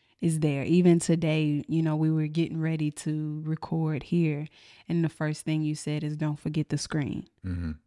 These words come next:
Speaker 1: Right? Don't, don't forget. Stay in, in
Speaker 2: The God
Speaker 1: remembrance.
Speaker 2: underneath everything, yeah.
Speaker 1: Mm-hmm.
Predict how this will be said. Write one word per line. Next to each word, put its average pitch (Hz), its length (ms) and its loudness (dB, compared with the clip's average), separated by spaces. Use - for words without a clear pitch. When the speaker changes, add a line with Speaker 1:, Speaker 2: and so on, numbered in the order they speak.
Speaker 1:
Right? 151 240 0
Don't, 160 280 4
don't 165 180 2
forget. 196 460 -4
Stay - 260 -2
in, 165 420 0
in 170 200 0
Speaker 2:
The 160 60 2
God 92 340 4
Speaker 1:
remembrance. 85 180 -2
Speaker 2:
underneath 92 460 0
everything, 85 640 -4
yeah. 85 100 2
Speaker 1:
Mm-hmm. 165 380 0